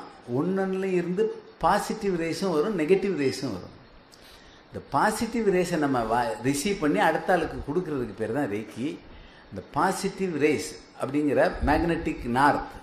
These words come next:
நம்ம ரிசீவ் பண்றதுக்கு நம்ம magnetic சவுத்தை விரிச்சு அதுல வந்து ஒட்டும். எப்படி காந்தம் north சவுத்தை ஒட்டுதோ, அதே மாதிரி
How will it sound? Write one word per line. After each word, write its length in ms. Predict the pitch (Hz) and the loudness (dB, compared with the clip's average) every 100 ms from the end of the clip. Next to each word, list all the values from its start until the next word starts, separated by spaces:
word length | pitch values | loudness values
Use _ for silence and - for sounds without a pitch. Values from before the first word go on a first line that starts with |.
| - - - - - | -20 -20 -20 -20 -4
நம்ம 180 | 147 160 | 0 4
ரிசீவ் 360 | 139 147 226 214 | 4 6 4 4
பண்றதுக்கு 340 | 165 147 226 | 6 6 6
நம்ம 140 | 214 147 | 4 6
magnetic 460 | 156 165 151 147 - | 6 4 2 2 4
சவுத்தை 260 | 143 180 147 | 4 6 4
விரிச்சு 220 | 110 - | 2 2
அதுல 200 | 170 113 | 2 2
வந்து 220 | 113 113 | 0 0
ஒட்டும். 280 | 92 - - - - - - - - | -4 -8 -14 -16 -20 -20 -20 -20 -6
எப்படி 280 | 120 127 175 | -4 0 0
காந்தம் 560 | 123 120 147 175 175 160 | 4 4 4 6 4 6
north 460 | 135 165 175 - | 6 6 6 0
சவுத்தை 440 | 156 151 147 147 156 | 2 6 6 6 4
ஒட்டுதோ, 380 | 139 143 127 165 | 4 2 2 4
அதே 220 | 151 139 | 2 2
மாதிரி 300 | 117 95 | 0 0